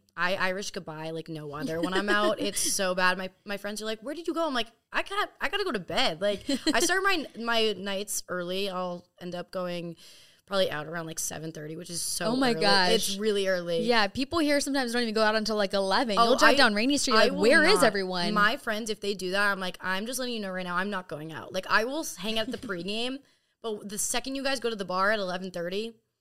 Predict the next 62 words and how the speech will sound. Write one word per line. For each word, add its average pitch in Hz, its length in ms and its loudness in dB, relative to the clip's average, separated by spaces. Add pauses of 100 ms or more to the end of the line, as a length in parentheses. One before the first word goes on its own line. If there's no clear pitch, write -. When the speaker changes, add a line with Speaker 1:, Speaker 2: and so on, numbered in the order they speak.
(180)
Speaker 1:
like, 208 200 -8 (180)
there's 240 160 -2
no 269 100 -4
point 339 240 -4
in 330 80 -2
me 240 120 -4
going 269 320 -4
because 190 400 -6
you 202 120 -10
guys 254 140 -4
are 262 60 -6
going 247 120 -4
to 226 60 -8
the 202 80 -6
bar 202 220 -2
at 240 60 -2
eleven 190 280 -4
thirty. 208 400 -2 (140)
I 220 160 -4
only 277 180 -4
wanna 240 160 -2
be 240 80 -6
there 247 100 -2
for 208 140 -6
thirty 208 240 -6
minutes 226 240 -6
'cause, 190 140 -8
like, 190 120 -4
I 170 80 -4
don't 247 140 -4
wanna 226 140 -4
be 202 120 -2
out 220 140 0
until, 196 160 -8
like, 185 160 -8
three 196 140 -6
in 185 40 -6
the 180 60 -6
morning. 180 320 -6
So 175 380 -4
Speaker 2:
Yeah. 202 320 -6 (280)
Speaker 1:
I'll 202 380 2 (320)
usually 208 260 -6
just 180 320 -10
leave 196 280 -6
after 175 180 -6
the - 80 -14
pregame, 170 320 -10
and 165 160 -10
that's - 160 -8
totally 220 200 -4
fine, 175 340 -2
but 165 160 -8 (200)
Speaker 2:
<laughs> - 200 -20
Speaker 1:
you 220 100 -6
need 247 140 -4
to 320 80 -4
let 302 200 2
loose 214 200 -4
on 202 80 -4
the 185 80 -6
weekends. - 560 -8